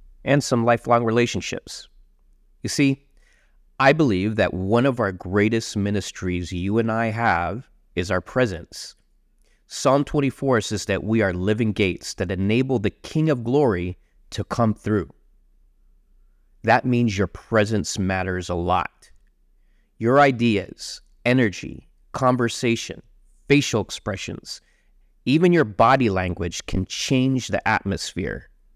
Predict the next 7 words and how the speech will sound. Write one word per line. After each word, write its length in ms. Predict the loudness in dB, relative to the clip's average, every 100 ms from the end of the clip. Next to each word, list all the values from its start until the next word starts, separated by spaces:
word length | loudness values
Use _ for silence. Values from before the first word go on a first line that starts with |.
| -20 _ _ _ _ _
But 160 | -2
how 380 | -2 -2 0 2
are 60 | 2
you 180 | 2 -2
gonna 380 | 0 2 2
change 480 | -2 -2 0 0 -2 -6
atmospheres 920 | -2 -2 -2 -10 -8 -4 -2 -4 -8